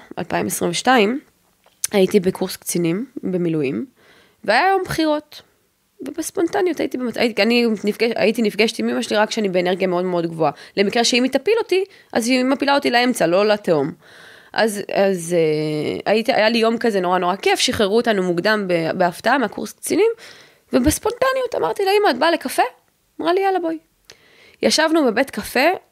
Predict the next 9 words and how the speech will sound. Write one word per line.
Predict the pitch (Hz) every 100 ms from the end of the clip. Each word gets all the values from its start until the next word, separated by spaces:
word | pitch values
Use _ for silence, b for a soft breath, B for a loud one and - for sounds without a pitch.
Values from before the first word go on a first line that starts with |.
| - 226
שהוא | 254
בערך | 226 247 247 -
כל | 226
הילדות | 202 165 165 -
שלי, | 190 254 -
ברמת | 196 170 156
חן, | - 190
ברמת | 170 156 160 170
גן. | 160